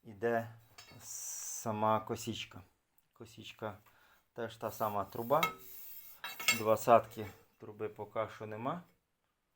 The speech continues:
От. Виходимо з того, що, що маємо.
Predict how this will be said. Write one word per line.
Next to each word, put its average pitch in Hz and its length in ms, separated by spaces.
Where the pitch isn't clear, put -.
От. 113 280
Виходимо 117 580
з 117 60
того, 120 280
що, 113 400
що 113 200
маємо. 98 540